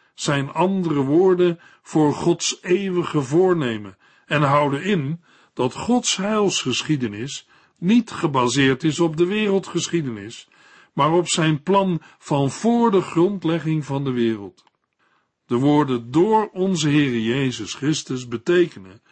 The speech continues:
dat Gods plan vanaf de schepping tot en met de voleinding volledig om Christus draait. Efeziërs drie vers twaalf. Nu hebben wij, door ons geloof, vol vertrouwen vrij toegang tot God.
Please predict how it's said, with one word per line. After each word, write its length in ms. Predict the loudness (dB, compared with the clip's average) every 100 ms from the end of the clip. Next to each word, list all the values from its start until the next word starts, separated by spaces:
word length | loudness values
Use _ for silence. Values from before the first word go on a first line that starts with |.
| _ _ _
dat 220 | -4 -4
Gods 440 | -2 0 0 -2 -4
plan 400 | 0 0 -2 -10 _ _
vanaf 400 | -4 0 2 0
de 140 | 0 0
schepping 600 | 0 -2 -2 -4 -6 -12 _ _
tot 240 | -2 0 2
en 100 | 0
met 180 | 0
de 120 | 0 0
voleinding 840 | 2 2 2 0 0 -2 -6 -12 _ _ _
volledig 800 | -4 2 2 4 4 2 0 -6
om 260 | -4 -4
Christus 560 | -4 -4 -4 -6 -12 -12
draait. 560 | -14 -14 -14 -20 _ _ _ _ _ _ _ _ _
Efeziërs 800 | -4 -2 -2 -2 -2 0 0 -2
drie 300 | 0 0 0
vers 300 | 0 -2 -2
twaalf. 640 | -2 0 -2 -6 -14 -20 _ _ _ _ _ _ _ -2
Nu 180 | 2
hebben 260 | 2 2 0
wij, 440 | 2 0 -2 -6 -14 _ _ -4
door 340 | 0 2 0
ons 300 | -4 -6 -8
geloof, 600 | -4 -2 0 -2 -8 -16 _ _ _
vol 420 | -8 0 0 0
vertrouwen 760 | -2 -4 -4 0 0 0 -4 -6
vrij 400 | -2 0 2 0
toegang 520 | 0 -2 -2 -8 -8
tot 180 | -8 -8
God. 400 | -10 -14 -14